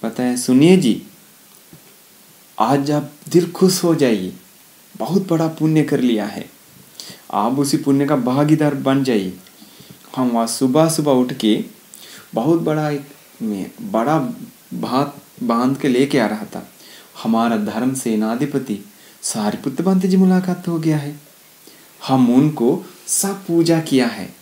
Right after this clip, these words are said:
फिर हम घर जाकर वापस, अ, लेके आए, इसीलिए थोड़ा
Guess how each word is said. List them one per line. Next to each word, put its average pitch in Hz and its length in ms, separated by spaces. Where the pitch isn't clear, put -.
फिर 190 220
हम 170 280
घर 139 180
जाकर 139 360
वापस, 127 640
अ, 123 40
लेके 123 460
आए, 123 120
इसीलिए 139 340
थोड़ा 127 380